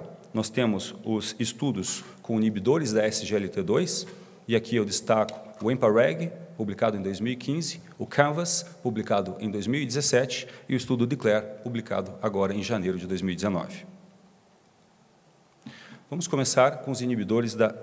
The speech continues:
S G L T dois. Além de uma redução da glicemia, outros efeitos são esperados com consequente modulação dos fatores de risco cardiovascular, como a redução da pressão arterial, da rigidez arterial,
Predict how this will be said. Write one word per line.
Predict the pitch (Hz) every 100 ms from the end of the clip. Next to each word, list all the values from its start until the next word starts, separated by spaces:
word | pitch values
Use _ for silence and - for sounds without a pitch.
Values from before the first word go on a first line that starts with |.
| 113
S | 110 101
G | 107
L | 104
T | 104 107
dois. | 82 - - - - - _ _ _ - - - - - -
Além | 120 185 220 170 -
de | 127
uma | 135
redução | 117 123 113 - 113 95
da | 90
glicemia, | 123 180 - 107 127 123 85 - - - - - - _
outros | 147 196 196 135
efeitos | 117 113 147 143 101 - -
são | - 127
esperados | 113 - 107 120 139 - - - - -
com | 135 120
consequente | 127 165 139 135 147 139
modulação | 143 175 165 120 - - 160
dos | 117 -
fatores | 107 127 107 92
de |
risco | 95 127 - 104
cardiovascular, | 117 98 98 95 - 104 117 - - - -
como | 107 95
a |
redução | 101 98 - 156
da |
pressão | 170 135 -
arterial, | 117 - 98 98 120 123 - - - -
da | 101
rigidez | 90 92 95 117 170
arterial, | 127 - 92 98 120 117 -